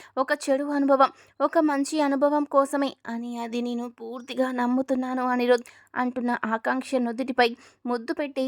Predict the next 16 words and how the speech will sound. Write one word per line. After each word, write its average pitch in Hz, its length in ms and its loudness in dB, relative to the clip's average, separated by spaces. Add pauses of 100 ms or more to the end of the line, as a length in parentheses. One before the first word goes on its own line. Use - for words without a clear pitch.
నిద్రలోకి 247 560 -2
జారుకున్న 254 520 0 (160)
ఆమెకు 226 400 -4 (840)
బ్లాంకెట్ 240 640 0
కప్పాడు 247 440 4
అనిరుద్. 240 400 0 (260)
అనిరుద్ 285 440 2
మనసు 285 420 2
ఆవేదనగా 277 680 2
ఉంది. 269 260 4 (260)
తన 302 180 2
ఇంటి 302 300 4
పద్ధతులు, 294 480 4 (100)
నాగరికత 247 600 -6
ధోరణుల 254 520 0
వల్ల 254 380 0